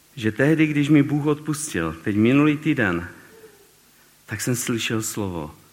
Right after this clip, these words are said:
„Už to nedělej. Už to nedělej.“ Sláva Bohu. Sláva Ježíši.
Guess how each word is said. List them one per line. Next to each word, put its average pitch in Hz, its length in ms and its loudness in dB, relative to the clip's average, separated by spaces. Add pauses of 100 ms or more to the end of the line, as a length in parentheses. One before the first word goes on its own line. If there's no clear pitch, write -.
(720)
„Už - 220 -6
to 101 120 -6
nedělej. 87 580 -4 (3000)
Už - 160 -10
to 123 120 -6
nedělej.“ 110 520 -6 (4000)
Sláva 107 480 -4
Bohu. 82 420 -8 (1120)
Sláva 110 420 0
Ježíši. 85 640 -8